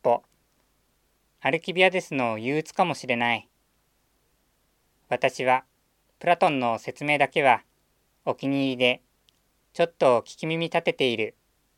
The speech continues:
弁明のソクラテスは、断然かっこいい。そうして、教室の男子には、絶対真似できない。みんな、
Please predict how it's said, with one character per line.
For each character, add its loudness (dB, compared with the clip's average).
弁 0
明 2
の 0
ソ -8
ク -4
ラ 4
テ -4
ス -8
は、 2
断 -2
然 -2
か 0
っ -4
こ 2
い 0
い。 -10
そ 0
う -4
し -12
て、 -2
教 -2
室 -8
の -2
男 4
子 -10
に -2
は、 -2
絶 -2
対 2
真 0
似 0
で 0
き -10
な 0
い。 -8
み -4
ん 0
な、 2